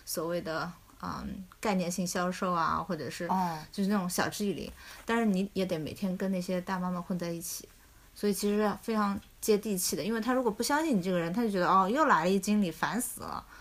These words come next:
Speaker 2: 对。
Speaker 1: 那他肯定也不会来干这样的事情的。
Speaker 2: 哦。
Speaker 1: 而且你，而且如果你要做这个改变，你还得自己投入时间。
Speaker 2: 那我，
Speaker 1: 你
Speaker 2: 我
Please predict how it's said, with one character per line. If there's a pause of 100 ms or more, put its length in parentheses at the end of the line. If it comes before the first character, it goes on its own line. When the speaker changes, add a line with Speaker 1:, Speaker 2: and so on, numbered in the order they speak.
(140)
Speaker 2:
对。
Speaker 1:
那
他
肯
定
也
不
会
来
干
这
样
的
事
情
的。
Speaker 2:
哦。
Speaker 1:
而
且
你， (240)
而
且
如
果
你
要
做
这
个
改
变，
你
还
得
自
己
投
入
时
间。 (760)
Speaker 2:
那
我，
Speaker 1:
你
Speaker 2:
我